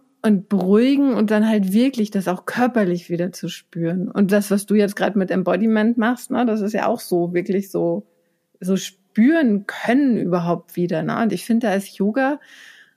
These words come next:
ein super hilfreiches Tool, mal für den Anfang, ne? Und wer dann da wieder an die Grenzen kommt, der darf dann gleich gerne weiter zur Anke gehen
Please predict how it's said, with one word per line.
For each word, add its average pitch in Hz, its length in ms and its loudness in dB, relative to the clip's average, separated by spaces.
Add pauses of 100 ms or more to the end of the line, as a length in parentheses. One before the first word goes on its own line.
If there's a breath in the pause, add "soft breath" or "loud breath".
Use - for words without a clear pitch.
(160)
ein 208 160 4
super 254 440 0
hilfreiches 220 760 0
Tool, 269 260 2
mal 214 120 2
für 180 140 -2
den 175 140 0
Anfang, 302 500 0 (300)
ne? 240 260 0
Und 214 160 0
wer 196 140 2
dann 214 200 2
da 202 200 2
wieder 214 160 2
an 202 140 2
die 196 120 -2
Grenzen 240 460 0
kommt, 277 280 0
der 208 100 0
darf 214 200 2
dann 247 160 2
gleich 208 240 2
gerne 277 360 2
weiter 240 380 2
zur 240 220 0
Anke 262 300 2
gehen 214 380 0